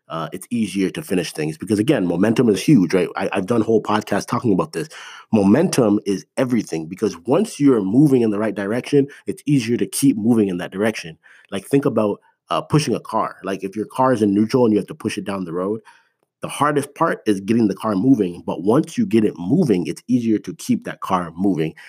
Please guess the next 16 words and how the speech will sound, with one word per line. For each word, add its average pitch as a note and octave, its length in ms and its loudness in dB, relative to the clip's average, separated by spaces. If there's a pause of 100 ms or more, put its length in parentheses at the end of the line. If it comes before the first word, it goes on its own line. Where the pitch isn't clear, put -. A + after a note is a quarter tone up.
And E2+ 220 -6
you G#2 60 2
have G#2+ 100 -2
to G2+ 80 -4
think G#2+ 240 -2
the - 60 -10
same G2 300 0
way F#2+ 100 0
about E2+ 280 -4
your D#2+ 140 -6
life. F#2+ 340 -2
It's - 160 -14
like, C#3 220 -4 (380)
once A2+ 360 0
you G2+ 100 -4
get G2+ 440 -2